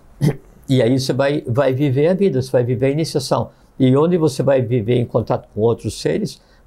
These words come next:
o, o contato gera atrito, né? E o atrito, ele vai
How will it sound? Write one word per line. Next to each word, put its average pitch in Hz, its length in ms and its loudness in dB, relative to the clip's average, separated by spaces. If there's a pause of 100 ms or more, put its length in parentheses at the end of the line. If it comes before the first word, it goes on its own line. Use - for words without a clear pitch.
(160)
o, 131 260 2
o 127 40 2
contato 131 580 -2
gera 131 300 0
atrito, - 600 -4 (880)
né? 131 360 0
E 131 80 2
o 127 120 2
atrito, 135 420 0
ele 156 140 2
vai 147 260 0